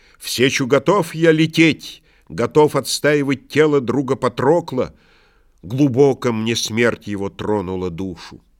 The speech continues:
Но свирепствует Гектор, как бурный огонь, непрестанно всё истребляет кругом. Громовержец его прославляет".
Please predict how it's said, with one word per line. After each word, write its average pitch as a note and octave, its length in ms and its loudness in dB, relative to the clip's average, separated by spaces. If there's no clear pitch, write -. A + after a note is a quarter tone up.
Но D#2+ 100 -12
свирепствует B2 840 -2
Гектор, F3 600 -2
как A#2+ 280 -2
бурный C3+ 600 -2
огонь, A#2 640 0
непрестанно C#3+ 1040 -4
всё G3+ 640 0
истребляет D#3+ 880 -2
кругом. A#2+ 680 -2
Громовержец C#3 1120 -2
его F#3+ 300 -4
прославляет". F#2 1120 -4